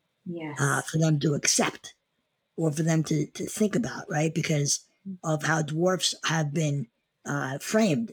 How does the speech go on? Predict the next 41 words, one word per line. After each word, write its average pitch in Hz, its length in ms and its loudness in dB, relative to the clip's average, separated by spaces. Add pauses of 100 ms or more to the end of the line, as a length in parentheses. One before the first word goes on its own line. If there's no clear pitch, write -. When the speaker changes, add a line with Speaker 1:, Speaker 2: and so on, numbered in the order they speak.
(140)
Speaker 2:
in 143 160 -2
history 190 540 -2 (600)
as 151 160 2
being 151 340 2
less 170 280 0
of - 120 -6
people. - 380 2 (480)
So, 185 380 2
of 170 200 -2
course, 240 520 0 (100)
if 156 140 -4
you 170 80 2
have 160 180 -2
a 233 40 -2
dwarf, - 520 -4 (420)
you 165 140 0
wanna 185 220 2
say, 185 180 2
"Oh 156 140 -2
my 135 140 -4
God, 160 240 0
I - 20 0
have 139 260 -4
so-, 180 140 -2 (560)
this 170 180 0
is 143 80 0
so 117 220 -2
rare. 143 320 0 (120)
I - 60 -6
have, 143 220 -8 (480)
I 170 80 -2
have 175 160 4
this 156 140 0
baby 180 340 4
that's 117 200 -4
so 135 200 -2
rare. 185 360 2
This 151 220 -8
is 117 160 -12
like, 240 180 -6
Speaker 1:
Mm. 196 340 -4